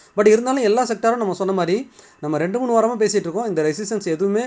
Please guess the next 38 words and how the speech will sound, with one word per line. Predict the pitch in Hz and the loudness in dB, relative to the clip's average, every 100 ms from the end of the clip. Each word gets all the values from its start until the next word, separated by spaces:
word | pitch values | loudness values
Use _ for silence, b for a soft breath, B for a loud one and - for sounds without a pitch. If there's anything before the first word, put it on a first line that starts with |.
| 262 | -4
பிரேக் | 151 175 160 | -2 -2 -2
பண்ணல. | 143 120 - | -6 -6 -10
மிட் | 143 208 | -6 -4
கேப் | 202 | -2
இண்டெக்ஸும் | 185 175 202 180 | -2 -4 -4 -6
பார்த்தீங்கன்னா | 160 170 190 | -4 -4 -2
அதனோட | 160 143 | 0 0
all | 175 | 0
time | 185 180 | -2 -2
high-ல | 160 160 220 - B B B B | -2 -2 -4 -6 B B B B
ஒரு, | 156 151 | -4 -2
ஒரு | 147 139 | -2 -4
ஸ்ட்ராங் | - 165 180 170 | -6 -4 -2 -2
ரெசிஸ்டன்ஸா | 151 180 180 175 180 160 | -4 -4 -4 -2 -2 -2
இருக்கு. | 156 170 202 254 | -4 -2 -4 -4
அதே | 147 185 | -4 -2
மாதிரி | 180 196 | 0 -2
ஸ்மால் | 180 202 | -2 -2
கேப் | 208 190 | -2 -4
இண்டெக்ஸும் | 180 180 202 | -4 -4 -4
பாருங்க, | 180 185 | -2 -2
அதனோட | 208 160 | -2 0
all | 156 165 | 0 0
time | 175 165 | -2 -4
பக்கத்துல | 147 156 165 143 | -6 -6 -6 -4
போயிட்டு | 156 208 311 - B B B | -4 -2 -6 -8 B B B
அதே | 160 190 | -2 0
இடத்துல | 185 160 185 | 2 0 0
ட்ரேட் | 160 151 | 0 0
ஆயிட்டு | 135 | -2
இருக்கு. | 120 120 - | -4 -12 -6
But | 160 190 - | -4 -4 -2
பெருசா | 202 254 262 | -2 0 0
செல்லிங் | 208 214 226 | 0 0 0
வரல. | 156 127 127 | 0 -2 -4
செல்லிங்னு | 202 247 277 277 | -4 -2 -2 0
பார்த்தீங்கன்னா | 220 185 175 147 202 | 0 0 -2 -2 -2
இதுல | 156 | 0